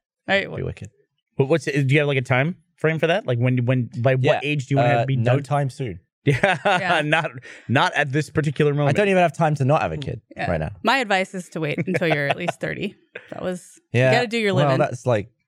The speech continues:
Speaker 2: that's in a few months. <laughs>
Speaker 1: That's crazy.
Speaker 3: Really? When do you
Speaker 1: No,
Speaker 3: turn
Speaker 1: it's
Speaker 3: thirty?
Speaker 1: not.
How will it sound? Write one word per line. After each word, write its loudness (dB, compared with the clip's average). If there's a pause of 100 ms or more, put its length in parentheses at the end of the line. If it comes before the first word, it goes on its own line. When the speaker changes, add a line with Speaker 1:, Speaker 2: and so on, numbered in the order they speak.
Speaker 2:
that's -8
in -2
a -2
few -8
months. -8 (200)
<laughs> -14
Speaker 1:
That's -4
crazy. -2 (1120)
Speaker 3:
Really? 4
When 0
do 2
you 2
Speaker 1:
No, 0
Speaker 3:
turn 2
Speaker 1:
it's -6
Speaker 3:
thirty? 2
Speaker 1:
not. 2